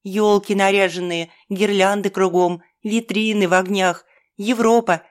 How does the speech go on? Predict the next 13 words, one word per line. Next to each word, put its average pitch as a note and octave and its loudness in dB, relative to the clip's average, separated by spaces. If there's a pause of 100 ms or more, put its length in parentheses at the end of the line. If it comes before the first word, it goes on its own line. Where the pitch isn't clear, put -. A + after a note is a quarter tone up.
не G#3+ 0
меньше". G3 0 (840)
"А G3+ 0
ты G#3 2
думала, G3 2
что - -2
тут G#3 -4
волки B3+ 0
и E3 0
медведи?" F#3+ 0 (760)
"Ты C#4 -4
ведь C4 -4
знаешь, F#3+ -2